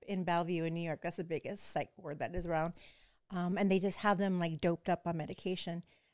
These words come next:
There, it was a doctor once in Peru, right? And he wanted to prove, it was, like, a part of a village. So he wanted to prove that, um, mental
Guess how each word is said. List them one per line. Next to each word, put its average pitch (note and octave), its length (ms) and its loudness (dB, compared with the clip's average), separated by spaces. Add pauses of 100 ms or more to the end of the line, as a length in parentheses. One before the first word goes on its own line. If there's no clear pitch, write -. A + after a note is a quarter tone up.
There, G3 360 6
it G#3 160 4
was A3 160 4
a B3 60 2
doctor G3+ 440 0
once F3+ 300 -2
in F3 220 0
Peru, G3+ 680 0
right? F#3 320 2
And G3 100 -2
he G3+ 80 0
wanted G3+ 240 2
to G3+ 80 4
prove, G3 260 -6
it G#3 140 2
was, G#3+ 100 -4
like, A3+ 120 0
a A#3+ 80 2
part B3 260 2
of A#3 80 0
a G#3+ 60 0
village. F3+ 520 -2
So - 160 -8
he G#3+ 120 0
wanted G#3+ 280 -4
to A#3 60 -8
prove F4+ 360 2
that, G3+ 240 4 (420)
um, G3 640 6 (1040)
mental A#3 520 4